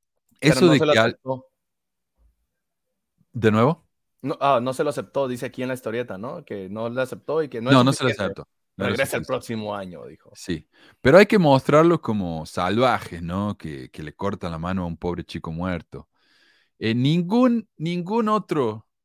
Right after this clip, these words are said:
Speaker 2: historiador o persona, viste, como lo-, los Tanner incluso, negaron que esto podría ser verdad. Porque no hay evidencia. No hay evidencia de que hayan desenterrado a Alvin y le hayan cortado algo.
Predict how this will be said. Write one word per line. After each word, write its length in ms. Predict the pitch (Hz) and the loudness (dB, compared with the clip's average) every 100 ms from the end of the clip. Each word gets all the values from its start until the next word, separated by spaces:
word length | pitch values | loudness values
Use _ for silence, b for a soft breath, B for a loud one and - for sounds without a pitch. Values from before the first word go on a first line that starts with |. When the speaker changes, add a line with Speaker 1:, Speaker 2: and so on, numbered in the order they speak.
| _ | _
Speaker 2:
historiador 1040 | 117 - 110 107 98 107 127 156 165 170 _ _ _ _ _ _ | -8 -4 -2 0 0 2 4 4 2 -4 _ _ _ _ _ _
o 180 | - 95 | -10 -10
persona, 480 | 95 98 95 117 120 | -6 -8 -6 -6 -4
viste, 220 | 110 113 | -4 -6
como 200 | 98 82 | -8 -8
lo-, 80 | 73 | -10
los 200 | 87 87 - | -10 -10 0
Tanner 420 | 131 139 101 87 | 4 4 2 -2
incluso, 580 | 87 101 98 - 98 - - | -6 -6 -6 -6 -10 -12 -8
negaron 640 | 98 101 117 104 87 78 _ _ _ _ _ _ | -2 2 4 2 -2 -10 _ _ _ _ _ _
que 120 | 92 | -6
esto 180 | 92 90 | -4 -6
podría 340 | 82 82 80 80 | -8 -8 -6 -8
ser 320 | - 80 - _ | -10 -12 -14 _
verdad. 380 | 76 69 65 _ | -16 -14 -18 _
Porque 220 | - 90 98 | -12 -6 -2
no 120 | 113 | 2
hay 120 | 131 | 2
evidencia. 560 | 92 85 104 92 - - - | 0 -2 -4 -6 -14 -20 -10
No 160 | 90 98 | -4 -2
hay 140 | 117 | -2
evidencia 440 | 101 85 98 98 85 | -2 -4 -6 -6 -8
de 120 | 78 | -10
que 200 | 73 - b b - | -14 -16 b b -4
hayan 280 | 92 104 98 | -2 0 0
desenterrado 880 | 90 82 80 80 82 92 98 104 - _ _ _ _ | -2 -6 -6 -6 -4 -4 -4 -6 -10 _ _ _ _
a 380 | 80 78 67 73 | -12 -10 -6 -4
Alvin 420 | 90 98 110 113 - | -2 -2 -2 -4 -10
y 100 | 80 | -6
le 100 | 80 | -4
hayan 180 | 80 80 | -6 -8
cortado 440 | 73 73 85 98 | -10 -6 -2 0
algo. 280 | 98 73 | 0 -4